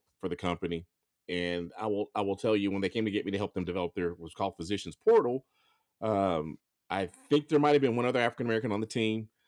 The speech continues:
so they brought me in to help develop this. I developed some technologies. Um,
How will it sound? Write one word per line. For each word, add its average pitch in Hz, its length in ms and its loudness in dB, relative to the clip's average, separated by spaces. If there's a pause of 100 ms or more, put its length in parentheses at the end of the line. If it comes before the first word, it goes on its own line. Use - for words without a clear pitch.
(160)
so 107 120 -2
they 98 80 4
brought 120 240 2
me 113 100 0
in 110 60 2
to 110 40 0
help 107 140 -2
develop 98 360 0
this. 98 280 2
I 82 60 0
developed 95 320 0
some 101 80 -10
technologies. 98 840 -2 (360)
Um, 87 460 -2